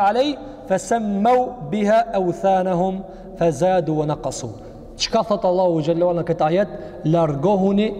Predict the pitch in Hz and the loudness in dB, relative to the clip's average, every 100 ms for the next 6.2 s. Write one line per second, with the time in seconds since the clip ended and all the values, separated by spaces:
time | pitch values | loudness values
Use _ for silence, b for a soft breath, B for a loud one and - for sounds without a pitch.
0 | - - 165 175 160 - 202 190 180 175 | -10 -2 0 2 2 0 2 2 0 0
1 | 202 202 175 180 - 208 220 196 185 180 | 0 0 0 -2 0 0 2 2 2 2
2 | 175 220 208 175 160 202 196 185 156 175 | 4 2 2 2 0 0 0 -2 -2 0
3 | 147 123 135 - - - - - B B | 0 -2 -6 -10 -14 -16 -16 -18 B B
4 | B B B B - 262 262 277 262 - | B B B B 0 2 4 2 0 -4
5 | 277 254 247 247 226 202 240 247 254 185 | 0 2 4 2 -2 -2 2 4 4 0
6 | 453 202 | -4 -2